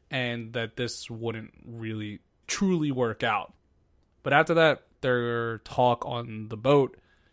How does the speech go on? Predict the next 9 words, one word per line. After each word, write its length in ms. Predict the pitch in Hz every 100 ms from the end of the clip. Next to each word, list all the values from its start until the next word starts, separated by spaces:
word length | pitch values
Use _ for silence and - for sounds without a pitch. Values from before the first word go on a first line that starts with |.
| -
I 420 | 156 151 147 147
was 220 | 139 131
convinced. 600 | - 131 104 101 - - _ _ _ _ -
A-, 40 |
and 840 | - 87 123 135 135 135 131 117 - _ _ _ - 143 135
as 260 | 156 151 143
we 120 | 139
see, 340 | 120 - 165 123
they, 200 | 123